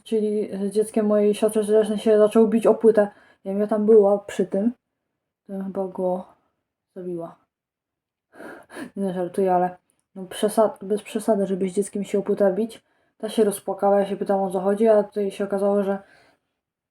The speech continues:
że, że zabrał, y, dziecku płytę facet.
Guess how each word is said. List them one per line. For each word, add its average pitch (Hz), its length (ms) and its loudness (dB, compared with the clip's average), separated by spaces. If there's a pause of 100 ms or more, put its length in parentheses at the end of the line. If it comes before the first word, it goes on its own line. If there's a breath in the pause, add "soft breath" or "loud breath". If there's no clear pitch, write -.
(600)
że, 208 500 2
że 214 220 0
zabrał, 208 500 6
y, 196 440 4
dziecku 214 360 4
płytę 196 400 4
facet. 185 480 0